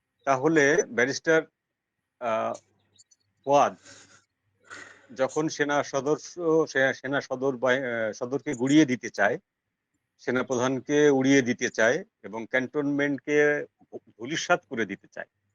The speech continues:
প্রকাশ্যে ভাষণ দিয়ে, এবং সেই ভাষণের, আহ, পাশে দাঁড়িয়ে থাকে বর্তমানের চিফ প্রসিকিউটর তাজুল ইসলাম সাহেব।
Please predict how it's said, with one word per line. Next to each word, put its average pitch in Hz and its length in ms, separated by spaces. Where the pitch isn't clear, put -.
প্রকাশ্যে 170 600
ভাষণ 123 380
দিয়ে, 98 200
এবং 113 260
সেই 143 480
ভাষণের, 135 540
আহ, 113 300
পাশে 131 260
দাঁড়িয়ে 123 320
থাকে 165 340
বর্তমানের 123 680
চিফ - 180
প্রসিকিউটর 135 720
তাজুল 120 300
ইসলাম - 360
সাহেব। - 200